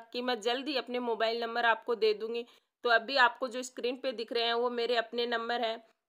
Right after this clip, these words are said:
तो मैं आपकी रिक्वेस्ट मैंने आज पूरी कर दी है। अब मैं चलो चुनरी दिखाती हूँ आपको।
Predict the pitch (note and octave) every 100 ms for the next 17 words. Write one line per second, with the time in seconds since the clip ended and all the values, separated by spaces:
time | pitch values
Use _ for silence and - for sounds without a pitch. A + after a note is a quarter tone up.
0 | _ B3 A#3+ A#3+ B3+ G#3+ A#3 - B3+ A3+
1 | - B3 B3+ A#3 A3+ A#3+ A#3 - A#3 A3+
2 | B3+ A#3+ G3+ A#3 B3 A#3 B3 - _ _
3 | _ _ _ _ _ _ _ B3+ D4+ D#4
4 | D#4 C4+ C4 C4 A#3+ A#3+ C4 B3 B3 A3+
5 | A3+ A#3 A3+ A3+ B3